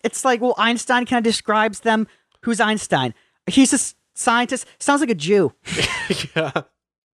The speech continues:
Speaker 1: And it would go back to that
Speaker 2: Again,
Speaker 1: every time.
Speaker 2: again, Kanye West, what are you doing here in this flashback?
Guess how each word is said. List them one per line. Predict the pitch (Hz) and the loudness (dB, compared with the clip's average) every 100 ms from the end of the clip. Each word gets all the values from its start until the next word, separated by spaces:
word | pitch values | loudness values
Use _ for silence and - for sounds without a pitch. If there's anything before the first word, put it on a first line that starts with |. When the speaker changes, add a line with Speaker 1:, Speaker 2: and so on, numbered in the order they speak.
| _ - | _ -4
Speaker 1:
And | 233 | 0
it | 247 | 0
would | |
go | 247 240 - | 0 -2 0
back | 269 320 - | 2 2 0
to | 330 | -2
that | 196 269 190 | 2 2 4
Speaker 2:
Again, | 160 143 339 359 | 2 4 4 4
Speaker 1:
every | - 339 311 | 2 2 0
time. | 254 - 233 190 180 151 | 0 2 2 2 0 -2
Speaker 2:
again, | 160 151 170 147 127 | 0 4 4 2 0
Kanye | 156 160 156 143 | 0 2 4 4
West, | 147 147 - | 4 2 2
what | 139 170 | 2 2
are | |
you | 151 113 | 2 0
doing | 110 190 170 | 4 4 4
here | 131 123 117 | 2 0 0
in | 117 | 0
this | 117 - | -2 0
flashback? | 151 143 - - 87 110 - | 0 0 0 -4 -4 -6 -10